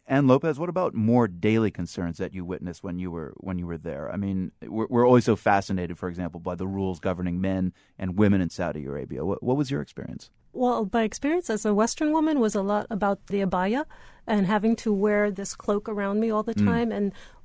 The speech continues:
Speaker 2: whether or not I needed my head covered or not. At certain points, you needed to cover your head. If you were inside in the hotel, I didn't have to cover my head, but if I were outside in the mall, I did. And if they could tell that you were foreign, you could kinda get away with it. But apparently I look Saudi, so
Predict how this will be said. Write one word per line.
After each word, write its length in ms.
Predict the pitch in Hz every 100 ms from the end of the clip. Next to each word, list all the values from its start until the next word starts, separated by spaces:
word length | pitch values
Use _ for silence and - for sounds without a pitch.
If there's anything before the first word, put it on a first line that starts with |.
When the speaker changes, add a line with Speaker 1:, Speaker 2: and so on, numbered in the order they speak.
| -
Speaker 2:
whether 240 | 247 233 220
or 60 |
not 160 | 220 208
I 60 | 214
needed 240 | 220 214
my 160 | 208 196
head 240 | 226 196
covered 320 | - 202 208
or 80 | 196
not. 200 | 202 202
At 120 | -
certain 240 | - 247 233
points, 280 | 214 208
you 60 | 202
needed 300 | 202 220 240
to 80 | 220
cover 200 | 233 214
your 140 | 208
head. 220 | 196 208 - - -
If 140 | 233
you 100 | 233
were 240 | 220 208 208
inside 400 | 240 240 247 220
in 120 | 214
the 80 | 196
hotel, 560 | 196 190 277 285 277 -
I 80 | 214
didn't 240 | 214 214
have 240 | 202 202
to 80 | -
cover 260 | - 196 196
my 180 | 185 180
head, 300 | 185 190 175
but 160 | 196
if 140 | 190 196
I 120 | 190
were 180 | 190 202
outside 420 | 202 202 208 190
in 80 | 185
the 80 |
mall, 400 | 190 220 226 233
I 80 | 190
did. 460 | 185 220 220 214 190 208
And 420 | 185 185 180 - 269
if 180 | 240 -
they 100 | 240
could 140 | 240
tell 240 | - 262 240
that 100 | 226
you 140 | 226
were 140 | 208 202
foreign, 560 | - 247 247 254 254 - - -
you 100 | 214
could 160 | 226
kinda 220 | - 214
get 160 | 196 196
away 240 | 180 240
with 180 | 269 269
it. 240 | 277 269 - - - -
But 100 | 220
apparently 460 | 196 - 233 247 226
I 80 | 202
look 240 | 220 220
Saudi, 440 | - 202 214 247 254
so 500 | - 202 196 196